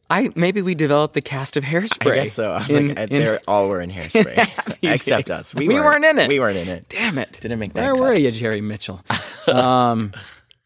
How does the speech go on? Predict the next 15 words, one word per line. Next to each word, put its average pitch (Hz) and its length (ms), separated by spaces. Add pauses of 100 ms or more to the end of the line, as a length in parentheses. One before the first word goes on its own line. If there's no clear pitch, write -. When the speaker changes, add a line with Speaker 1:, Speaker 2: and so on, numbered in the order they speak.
(880)
Speaker 2:
So - 160
you, 143 360
so 110 140
you 139 200
were 127 440 (420)
a 92 180
part 131 260
of 120 100
that. 98 360
You 98 120
went 104 180
from 92 420 (340)
l-, 101 280
like, 85 240
sets, - 580